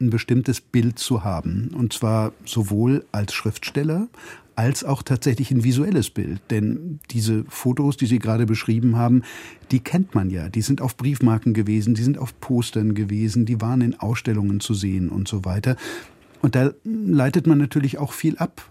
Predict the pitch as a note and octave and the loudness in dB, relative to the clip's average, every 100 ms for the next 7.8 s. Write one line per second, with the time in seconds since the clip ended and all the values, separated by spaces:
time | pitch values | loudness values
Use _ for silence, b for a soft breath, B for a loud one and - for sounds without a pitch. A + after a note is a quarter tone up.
0 | - A2+ G#2+ G#2 G2 - F2+ A2+ A2+ G2 | -8 -2 0 0 -4 -6 -6 -6 -6 -8
1 | G#2 - - A#2+ - F2+ F2+ F#2 A2+ A2 | -8 -10 -4 -4 -2 -4 -2 -4 -2 -2
2 | G#2 G2 F2 G#2+ F#2 D#2 E2 - - G2+ | -2 -2 -4 -4 -4 -4 -6 -10 -4 -2
3 | G2+ G#2 F#2 F#2 G2 G2 G2+ A2+ G#2+ G#2 | 0 -2 -2 -4 -4 -4 -4 -4 -4 -4
4 | G#2 - G#2+ G2 G2+ G#2+ - - G2 F#2+ | -6 -6 -4 -4 -2 -4 -4 -4 -4 -4
5 | G2+ G#2 - - - - A#1+ - A#2+ G#2+ | -4 -4 -6 -10 -10 -10 -10 -8 -6 -4
6 | G2 F#2+ G#2+ - F#2+ G#2+ A2 F#2+ - G#2+ | -2 -4 -6 -4 -4 -2 -4 -4 -4 -4
7 | G#2 - G#2 A2+ G2 F2 F2 | -4 -2 -4 -2 -2 -2 -2